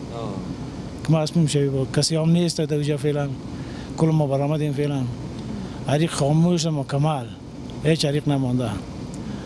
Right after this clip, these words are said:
Speaker 2: دیگه دود، دود، اه، خرابی کرد، ما برآمدیم.
Speaker 1: امیال هم اینه دود است، امیال هم دود. اینی گرد غبار، اینی کلش خاکسترایی است که از اون آتش، از اون تونل بیرون می‌شه.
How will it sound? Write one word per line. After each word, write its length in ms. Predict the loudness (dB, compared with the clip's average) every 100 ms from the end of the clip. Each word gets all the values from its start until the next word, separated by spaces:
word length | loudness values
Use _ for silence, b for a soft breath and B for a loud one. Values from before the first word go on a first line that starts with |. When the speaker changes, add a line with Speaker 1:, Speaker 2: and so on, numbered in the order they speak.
| B B B -4 0
Speaker 2:
دیگه 260 | 4 4 2 0 2
دود، 160 | 4 4 0 -4 4
دود، 140 | 4 4 4
اه، 500 | 4 4 2 0 0
خرابی 360 | 0 2 2 4
کرد، 200 | 4 4
ما 120 | 2
برآمدیم. 500 | 2 2 0 0 -4 -6 -8 -8 -8 -8 -8 -8 -8 -8 -10 -8
Speaker 1:
امیال 320 | -6 0 2 4
هم 100 | 2
اینه 160 | 0
دود 220 | 4 4
است، 240 | 4 0 -2
امیال 240 | -2 0
هم 100 | -2
دود. 180 | -2 -2
اینی 240 | 0 0
گرد 260 | 4 2 2
غبار، 300 | 0 0 0
اینی 200 | 0 -6
کلش 280 | -4 -4 -2
خاکسترایی 520 | -2 -2 -2 2 2
است 200 | 0 -2
که 60 | -2
از 100 | 0
اون 100 | -2
آتش، 320 | 0 0 0
از 120 | -2
اون 80 | -4
تونل 280 | 0 0 2
بیرون 200 | 0 2
می‌شه. 280 | 2 0